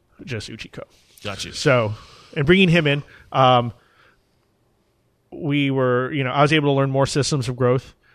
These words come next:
Speaker 1: and put those into play. Um, everything from consistent, um, like we were talking about consistent recipes to, to, to, to different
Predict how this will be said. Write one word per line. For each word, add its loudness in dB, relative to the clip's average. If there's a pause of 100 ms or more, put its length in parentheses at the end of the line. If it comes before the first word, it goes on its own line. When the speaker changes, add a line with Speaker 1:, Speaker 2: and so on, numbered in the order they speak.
(200)
Speaker 1:
and -2
put -4
those -4
into -6
play. -4 (420)
Um, -4 (1080)
everything 0
from -6
consistent, -6
um, -8 (560)
like -6
we -6
were -4
talking -4
about -2
consistent -8
recipes -4
to, 2
to, -4
to, -4 (560)
to -6
different -4